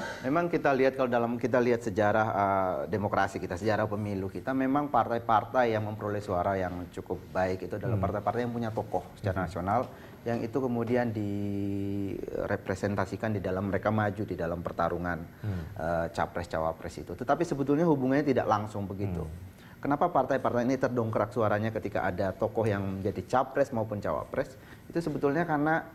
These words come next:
Speaker 1: ketika menjadi capres yang maju itu ada usaha untuk menggerakkan mesin partai di bawah.
Speaker 2: Hmm.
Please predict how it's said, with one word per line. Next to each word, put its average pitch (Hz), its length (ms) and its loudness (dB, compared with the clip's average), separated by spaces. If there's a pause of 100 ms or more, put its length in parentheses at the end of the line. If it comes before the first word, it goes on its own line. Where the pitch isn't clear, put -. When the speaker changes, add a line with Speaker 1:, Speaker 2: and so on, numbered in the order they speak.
(220)
Speaker 1:
ketika 143 320 0
menjadi 135 320 2
capres 131 480 -2 (640)
yang 113 160 -2
maju 131 400 0
itu 131 320 0 (400)
ada 131 240 0
usaha 131 400 -2
untuk 127 200 -2
menggerakkan 127 520 0
mesin 107 320 -2
partai 104 360 2
di 87 80 -6
bawah. 101 360 2
Speaker 2:
Hmm. 90 200 2